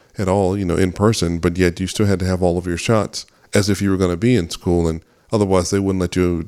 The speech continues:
you know, take your classes. And I'm like, "Well, that's one of the, one of the most ridiculous things I've ever heard of," because, and I, and I get the, the process and needing to have rules and understanding that I, I can follow rules and I should follow rules, but there's sometimes when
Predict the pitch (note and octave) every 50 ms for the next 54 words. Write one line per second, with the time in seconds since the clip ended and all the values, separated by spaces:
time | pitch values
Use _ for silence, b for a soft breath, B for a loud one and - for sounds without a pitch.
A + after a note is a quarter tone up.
0 | G#2+ - G#2 F#2+ F2+ E2+ - - F#2+ F2 - - A2 - - C3+ D#3 C#3+ A#2 -
1 | F#2 E2 E2+ F2+ F#2 F#2+ F2+ E2 - b b b b b b b b b b -
2 | - D3+ E3+ - - G#2 F#2 F2+ - - F#2+ A2 A2 G2+ F#2 G2+ F2+ F2+ F#2 F2+
3 | - G2 E2+ D#2+ G2+ G#2 G#2 - F#2+ G2 F#2 - - G2+ F#2 F2 F2 E2 E2 D2+
4 | D#2 D#2 G#2+ C3 B2 G#2 F2 - - F#2 - - F2+ - B B B B B B
5 | B C#3 C3 - - C#3+ C3+ B2+ B2 A#2 - - F3 D#3+ - - G2 F#2 - -
6 | G#2 A2 - - - - A2+ G#2 G2 F#2+ - - G2 - F2+ F2+ F#2+ G2 G2 F#2+
7 | F2+ D#2+ F#2+ F#2 F2 F2 F2+ F2+ F2+ F#2 F#2 F#2 F#2 E2+ F2 E2+ D#2 D#2 F2 E2+
8 | F2 - - G2+ F#2+ F2+ F2+ E2+ E2+ E2+ - - F#2 F#2+ F#2+ B B B B -
9 | A#2+ A#2 - G#2 G2+ - - A2 G#2+ G#2+ G#2+ G2+ G2+ G2+ G2 F#2 F#2 E2+ E2 -
10 | - A#2+ G#2 - - F2 D#2+ D#2 D#2+ D#2 E2 F2 F2 - - C#3 D#3 C#3+ - -
11 | F3+ F3+ E3 - A#2+ G#2+ G2 F2+ F#2 F#2+ G2+ G2 F#2+ F#2